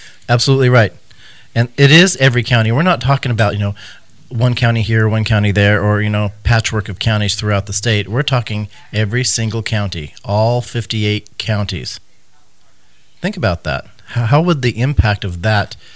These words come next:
affect our state? It would get things rolling. Good Lord. You know, <laughs> you look at what Virginia is doing.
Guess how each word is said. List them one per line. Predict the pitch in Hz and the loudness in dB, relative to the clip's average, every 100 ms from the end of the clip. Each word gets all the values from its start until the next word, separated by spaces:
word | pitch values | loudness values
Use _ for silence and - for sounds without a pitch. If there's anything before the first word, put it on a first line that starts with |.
| - - - | -20 -20 -8
affect | 107 - - 110 - | -6 -4 0 -2 -2
our | 104 98 | -4 -4
state? | - - 98 - - - - - - | -2 -2 -4 -4 -14 -20 -20 -20 -4
It | 123 123 | 0 2
would | 127 | 2
get | 131 113 | -2 -2
things | 131 131 127 | -2 -2 -2
rolling. | 110 120 127 120 92 85 | 0 0 2 2 0 -4
Good | 127 123 | -4 0
Lord. | 127 143 113 - - - - - - - - | 2 2 2 -2 -18 -20 -20 -20 -20 -20 -10
You | 127 | -2
know, | 123 123 - - | 0 -2 -6 -12
<laughs> | - - | 4 6
you | 143 123 127 | 6 2 2
look | 135 156 | 2 0
at | 120 | 0
what | 127 | 0
Virginia | 107 110 107 135 147 | 0 -2 0 2 2
is | 113 | 0
doing. | 92 95 80 71 | 0 -2 -2 -8